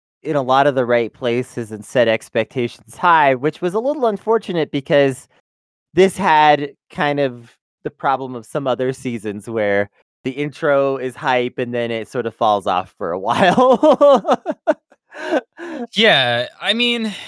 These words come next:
Speaker 2: it's kinda a little bit more complicated than that, because Something to Fight For, we talked about in the best and worst. It was our pick for worst episode. Like, in my review, I think it was, like, an eight and a half to, like, going straight down to, like, a three or four.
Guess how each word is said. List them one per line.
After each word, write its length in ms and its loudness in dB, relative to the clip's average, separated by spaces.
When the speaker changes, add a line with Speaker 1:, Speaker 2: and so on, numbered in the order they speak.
Speaker 2:
it's 160 -12
kinda 320 -6
a 20 -2
little 240 -2
bit 140 -4
more 180 -2
complicated 720 -6
than 160 -12
that, 240 -12
because 300 -8
Something 380 -6
to 60 -6
Fight 340 2
For, 180 -2
we 140 -6
talked 300 0
about 340 -2
in 180 -12
the 60 -10
best 300 -6
and 140 -12
worst. 320 -10
It 40 -8
was 140 -12
our 80 -6
pick 240 -12
for 120 -10
worst 320 -8
episode. 560 -8
Like, 180 -2
in 100 0
my 200 2
review, 380 -2
I 80 0
think 160 -10
it 40 -10
was, 100 -12
like, 120 -8
an 180 -10
eight 200 -8
and 60 -12
a 60 -10
half 420 -10
to, 160 -12
like, 320 -10
going 300 -6
straight 340 -8
down 240 -4
to, 100 -14
like, 260 -10
a 100 -8
three 340 -12
or 140 -12
four. 400 -20